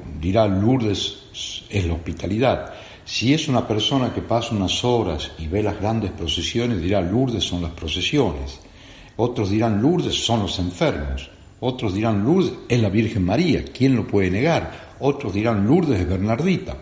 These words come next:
por supuesto. Lourdes es todo eso y al mismo tiempo no es eso.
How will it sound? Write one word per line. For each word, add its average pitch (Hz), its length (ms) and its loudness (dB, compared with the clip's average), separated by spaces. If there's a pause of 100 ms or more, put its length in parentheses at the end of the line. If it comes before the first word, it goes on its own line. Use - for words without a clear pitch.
por - 120 -12
supuesto. - 640 -2 (840)
Lourdes 160 680 2
es 110 280 0 (260)
todo 170 320 2
eso 170 500 -2
y 101 60 -4
al 92 80 0
mismo 104 300 -2
tiempo 110 340 -4
no 78 160 -2
es - 220 -6
eso. - 280 -10